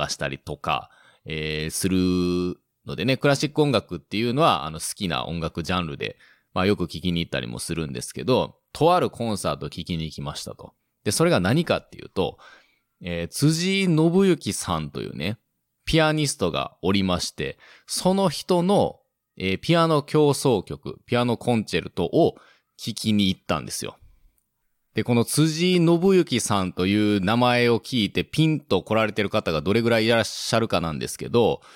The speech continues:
えー、これ実はね、最近そのテレビとかメディア賑わしてる方ではないんですけど、一時期ね、めちゃくちゃニュースになってたと思うんですよ。多分記憶の限り。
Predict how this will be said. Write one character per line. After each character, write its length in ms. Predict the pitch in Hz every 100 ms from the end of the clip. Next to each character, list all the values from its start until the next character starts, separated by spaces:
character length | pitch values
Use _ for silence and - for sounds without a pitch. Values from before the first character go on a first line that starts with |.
| - - -
え 220 | 92 98
ー、 40 |
こ 120 | -
れ 40 | 180
実 380 | 95 117 - 156
は 100 | 87
ね、 320 | 57 50 - _ _ 113
最 340 | 117 226 285 247
近 220 | 254 240
そ 140 | 226
の 800 | 208 196 190 185 185 170 135 123 -
テ 100 | 143
レ 100 | 170
ビ 120 | 127
と 140 | 104
か 120 | 92 90
メ 200 | 110 113
デ 100 | 120
ィ 100 | 113
ア 40 |
賑 340 | 113 117 120
わ 80 | 117
し 80 | -
て 100 | 117
る 60 | 107
方 240 | 110 95
で 60 | 80
は 40 |
な 140 | 80
い 60 | 95
ん 20 |
で 60 | 82
す 60 | -
け 100 | 87
ど、 80 |
一 260 | 87 - 208
時 100 | 226
期 140 | 113
ね、 120 | 85 82
め 140 | 107
ち 60 | 151
ゃ 80 |
く 100 | 147
ち 120 | 160 160
ゃ 20 |
ニ 140 | 190
ュ 20 |
ー 40 | 185
ス 100 | -
に 60 | 82
な 80 |
っ 60 | -
て 100 | 107
た 120 | 85
と 80 | 82
思 160 | 85 87
う 40 |
ん 40 |
で 60 | 78
す 80 | -
よ。 80 | 69
多 160 | 110
分 160 | 80 73
記 140 | -
憶 180 | 90 90
の 80 | 87
限 240 | 95 85
り。 200 | 69 -